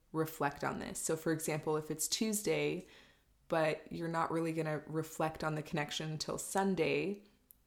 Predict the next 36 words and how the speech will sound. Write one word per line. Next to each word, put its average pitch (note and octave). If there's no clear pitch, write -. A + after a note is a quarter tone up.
then E3
you E3+
just E3+
won't F#3
even D#3
think D3+
about C#3+
it C#3+
until D3
Sunday. -
It's -
like -
you, -
you D#3+
just D#3
tell F3
your D#3
mind, D3+
"You F3+
know F#3
what? G3+
We're F3
gonna F#3+
revisit D#3+
this F3
on D#3
Sunday F3
and E3
just -
see F3
how E3
things D#3
are D#3
feeling D#3
on D3+
average." -